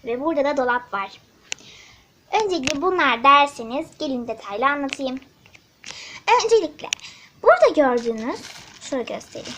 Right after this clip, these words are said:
hediye paketlerinin içi kıyafetler, aksesuarlar, çantalarla dolu. Buradaki iki Barbie, Barbie'mize buradaki, bakın numaranmış, on, dokuz, sekiz, yedi, dört diye gidiyor.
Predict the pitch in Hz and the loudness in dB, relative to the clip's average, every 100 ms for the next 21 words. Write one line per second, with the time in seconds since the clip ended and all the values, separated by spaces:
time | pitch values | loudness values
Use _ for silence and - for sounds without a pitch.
0 | - 370 247 - 208 - 170 - 320 - | -6 -4 -4 -6 -14 -12 -12 -10 -8 -2
1 | 415 - - - - - - - - - | -2 -2 -14 -16 -18 -20 -20 -20 -8 4
2 | 415 415 381 330 247 190 196 - _ 277 | 6 6 2 -4 0 2 0 -4 _ 2
3 | 285 320 311 311 294 277 220 190 233 - | 2 -2 -2 0 2 2 0 -2 -4 -14
4 | _ - - 330 330 277 226 262 277 240 | _ -14 0 2 2 0 0 0 2 0
5 | 202 104 - _ _ _ - - - - | -2 -8 -16 _ _ _ -20 -20 -20 -20
6 | _ _ _ _ _ - 554 466 311 - | _ _ _ _ _ 8 8 8 2 -4
7 | 320 466 381 277 233 233 202 247 262 240 | -4 0 2 2 0 -8 -8 -2 -2 -2
8 | 185 135 - 233 466 - _ _ _ _ | -10 -14 -6 -2 -2 -4 _ _ _ _
9 | _ _ _ 370 370 262 262 240 247 381 | _ _ _ -10 -4 -4 -2 -4 -2 -4
10 | - - 269 240 240 233 202 151 - - | -10 -12 -10 -6 -4 -4 -6 -8 -14 -14
11 | - 220 165 143 _ _ _ 240 233 - | -2 0 -2 -8 _ _ _ -6 -6 -10
12 | - - - _ - - _ _ - - | -14 -18 -20 _ -20 -20 _ _ -8 -6
13 | 214 - 185 - 254 294 311 349 294 240 | -10 -16 -16 -6 0 0 0 -4 -4 -2
14 | 233 - | -2 -2